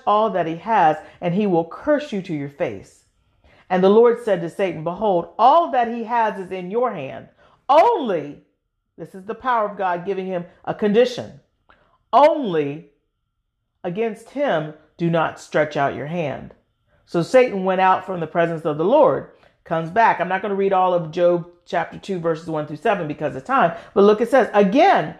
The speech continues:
there was a day when the sons of God came to present themselves before the Lord, and Satan also came among them to present himself before the Lord. And the Lord said to Satan,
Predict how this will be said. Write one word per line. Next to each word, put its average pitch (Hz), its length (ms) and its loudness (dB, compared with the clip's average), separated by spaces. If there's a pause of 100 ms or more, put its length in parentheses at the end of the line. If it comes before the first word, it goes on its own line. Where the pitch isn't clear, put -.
(260)
there 165 140 0
was 180 120 0
a 208 60 4
day 247 360 4
when 170 180 0
the 170 60 -6
sons 185 300 -2
of 175 120 -10
God 214 360 4
came 240 300 -4
to 208 80 -2
present 185 400 -4
themselves 170 500 0
before 170 280 -4
the 175 80 -6
Lord, 220 420 0 (240)
and 247 220 0
Satan 302 480 2
also 302 500 0
came 220 320 -6
among 311 400 -2
them 135 380 -4 (460)
to 208 100 -4
present 214 380 -2
himself 247 520 2
before 170 300 0
the 151 100 0
Lord. 151 360 -2 (1040)
And 175 120 0
the 175 60 4
Lord 208 300 4
said 233 160 2
to 226 60 -2
Satan, 226 440 0